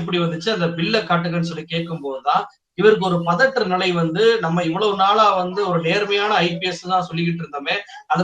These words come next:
குட்டு அம்பலப்பட்டு போச்சு அப்படின்றக்காண்டி தான் டி எம் கே ஃபைல்ஸ் அப்படின்னு தான் வெளியிட ஆரம்பிச்சாரு. இப்ப ஏன் டி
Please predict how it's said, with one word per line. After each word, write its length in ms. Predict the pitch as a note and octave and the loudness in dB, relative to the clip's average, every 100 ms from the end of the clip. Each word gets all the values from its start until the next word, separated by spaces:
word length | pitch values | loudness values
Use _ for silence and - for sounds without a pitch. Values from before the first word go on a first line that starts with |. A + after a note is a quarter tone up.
| - | -2
குட்டு 220 | G#3 - F#3 | -2 6 6
அம்பலப்பட்டு 560 | F#3 G#3 F#3+ F3+ E3+ E3 | 6 0 0 -4 -4 -6
போச்சு 220 | F3 E3+ F3+ | -4 -2 -2
அப்படின்றக்காண்டி 560 | E3+ E3 E3+ D#3+ D#3+ F3+ | -2 -4 -4 -4 -4 -2
தான் 120 | G#3 E3+ | -2 -2
டி 80 | F#3+ | 0
எம் 100 | G3 F3+ | -2 -2
கே 80 | F3 | -6
ஃபைல்ஸ் 280 | D#3+ E3+ E3+ E3+ | -2 -2 -2 -4
அப்படின்னு 260 | - D#3 E3 | -8 -8 -4
தான் 100 | D3+ | -4
வெளியிட 220 | D3+ D3 | -4 -4
ஆரம்பிச்சாரு. 420 | C3 C3+ - A#2+ - - - _ - | -4 -6 -12 -14 -14 -20 -20 _ -6
இப்ப 220 | A3+ C4 B3 C#4 | 4 8 10 10
ஏன் 140 | C4+ | 8
டி 80 | A3+ | 6